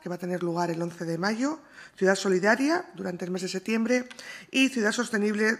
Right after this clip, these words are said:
durante noviembre. En cada una de ellas invitaremos como ponentes a personas especialistas en las diferentes materias que trabajemos, asegurando contar siempre con tres tipos de perfiles, visiones o enfoques: académico, político institucional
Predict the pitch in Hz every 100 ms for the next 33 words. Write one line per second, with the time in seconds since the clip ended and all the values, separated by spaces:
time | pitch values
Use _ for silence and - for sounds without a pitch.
0 | - 185 185 175 170 170 170 160 160 156
1 | _ - - - 202 190 196 208 240 233
2 | 240 247 262 262 - - 196 196 202 220
3 | 240 247 247 - - - - 214 214 220
4 | 240 254 254 214 208 233 233 220 - 247
5 | 226 220 220 233 220 - 175 180 190 196
6 | 208 220 208 196 208 190 180 - 196 190
7 | 175 165 220 220 226 - - - - -
8 | 196 185 196 226 247 262 262 214 190 214
9 | 208 - 233 220 233 190 175 190 226 226
10 | 196 185 160 - 175 160 160 - - -
11 | - - 185 220 240 262 - 185 175 185
12 | 175 170 - - 170 175 208 247 262 311
13 | 330 - - - - 185 185 208 208 185
14 | 180 240 214 190 202 202